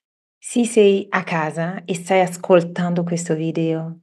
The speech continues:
il prossimo sarà molto bello, perché se sei un essere umano di colore nero, capirai quante cose possono non solo danneggiare i tuoi capelli,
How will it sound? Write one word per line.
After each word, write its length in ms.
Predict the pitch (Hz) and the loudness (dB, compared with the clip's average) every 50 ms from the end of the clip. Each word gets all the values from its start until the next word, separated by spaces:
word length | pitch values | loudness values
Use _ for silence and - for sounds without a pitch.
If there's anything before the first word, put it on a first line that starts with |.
| _ _ _ _ _ _ _ _ _ _ | _ _ _ _ _ _ _ _ _ _
il 220 | _ 190 175 170 175 | _ -4 -4 -2 -4
prossimo 500 | - - 175 175 170 - - 180 180 175 | -4 -2 -2 -2 -2 -2 -2 -2 -2 -2
sarà 380 | 170 170 - 165 156 170 170 165 | -4 -4 -4 -2 0 2 2 2
molto 840 | 165 165 165 170 175 185 202 202 190 160 147 139 - - - 156 - | 2 4 4 4 4 6 6 6 6 6 4 0 -2 -6 -8 -8 -6
bello, 600 | - 143 139 139 - 143 139 139 143 147 - _ _ _ _ _ _ _ | -4 -2 -2 -2 -4 -4 -4 -6 -6 -8 -10 _ _ _ _ _ _ _
perché 520 | _ - 185 180 175 - 190 180 175 175 175 | _ -2 -2 -2 0 2 2 2 2 -2 -8
se 300 | - - - - - 269 | -10 -10 -4 2 4 4
sei 180 | 254 - - 240 | 4 8 8 10
un 160 | 226 220 226 | 10 12 10
essere 380 | 240 254 254 - - 269 262 254 | 10 8 8 4 2 4 6 8
umano 760 | 240 220 185 170 165 160 151 156 156 151 151 151 147 143 - _ _ _ _ _ _ | 8 8 6 6 2 0 0 -4 -6 -8 -8 -10 -12 -16 -20 _ _ _ _ _ _
di 240 | _ - 165 202 202 | _ 0 2 2 2
colore 480 | 202 - 202 185 196 196 190 190 190 185 | 4 6 8 8 8 8 8 6 4 2
nero, 840 | 180 175 175 175 196 214 214 190 160 151 151 147 143 147 147 - _ _ _ _ _ _ _ _ _ _ _ _ | 2 2 4 6 8 8 8 8 6 2 0 -2 -2 -4 -6 -12 _ _ _ _ _ _ _ _ _ _ _ _
capirai 720 | - - 226 214 214 - - 214 202 202 214 220 214 220 220 | -2 0 0 0 0 4 6 6 8 10 8 8 6 4 -2
quante 500 | - - 262 285 285 277 269 - 262 254 | 2 4 6 6 6 6 4 4 2 2
cose 420 | - - 196 196 185 170 190 185 | 0 0 0 0 0 0 -4 -4
possono 380 | 190 190 180 175 - 185 185 180 | -4 -6 -6 -4 -4 -2 0 4
non 240 | 185 247 320 349 | 8 8 8 8
solo 280 | 330 - - 233 226 220 | 6 2 4 6 6 6
danneggiare 500 | 214 185 185 180 170 170 180 180 180 180 | 6 6 4 2 2 2 2 2 2 2
i 60 | 170 | 0
tuoi 140 | 170 - 165 | 0 -2 -2
capelli, 540 | 170 165 160 - 170 160 160 160 160 156 | -2 -2 -4 -2 -4 -2 -2 -4 -6 -8